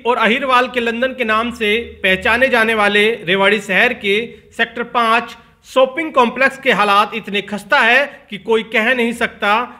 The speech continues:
कि ये सेक्टर की मार्केट है। ना यहाँ सड़क है, ना पानी है, गंदगी का अंबार लगा है, बेसहारा पशुओं का जमावड़ा रहता है और शाम होते ही सेक्टर पाँच शॉपिंग कॉम्प्लेक्स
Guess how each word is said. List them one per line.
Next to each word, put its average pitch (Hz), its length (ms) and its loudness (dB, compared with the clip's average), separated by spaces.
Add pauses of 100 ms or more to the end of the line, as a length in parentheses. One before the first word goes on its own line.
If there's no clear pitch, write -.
(120)
कि 202 80 -4
ये 233 240 0
सेक्टर 240 340 -6
की 202 140 -6
मार्केट 185 420 0
है। 196 400 -2 (500)
ना 214 220 4
यहाँ 233 200 4
सड़क 226 360 -2
है, 269 480 0
ना 190 140 2
पानी 202 420 -2
है, 262 520 2
गंदगी 214 460 0
का 233 200 2
अंबार 214 400 2
लगा 240 280 2
है, 247 500 0
बेसहारा 220 480 2
पशुओं 240 360 -6
का 233 140 -4
जमावड़ा 196 420 0
रहता 233 320 0
है 247 280 4 (280)
और 196 100 -2
शाम 226 320 2
होते 202 300 -2
ही 247 400 0 (120)
सेक्टर 220 320 -6
पाँच 233 540 0 (340)
शॉपिंग 247 400 0
कॉम्प्लेक्स 233 680 0